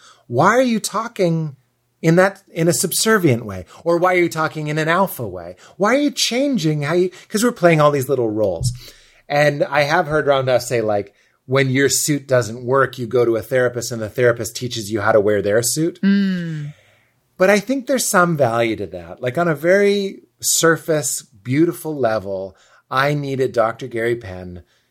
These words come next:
Speaker 1: His mantra was always, "So what?" I would convince, I, I would tell him something horrible that I thought,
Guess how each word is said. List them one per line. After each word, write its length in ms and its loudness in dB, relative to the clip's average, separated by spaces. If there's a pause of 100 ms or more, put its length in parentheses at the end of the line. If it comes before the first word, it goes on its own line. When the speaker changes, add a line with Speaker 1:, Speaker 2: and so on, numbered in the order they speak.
(100)
Speaker 1:
His 220 2
mantra 280 2
was 140 4
always, 300 4 (100)
"So 180 -6
what?" 440 -14 (240)
I 120 2
would 140 0
convince, 640 -6
I, 220 0
I 40 2
would 140 0
tell 180 -2
him 100 -4
something 360 -6
horrible 460 -4
that 140 -2
I 120 -4
thought, 500 -12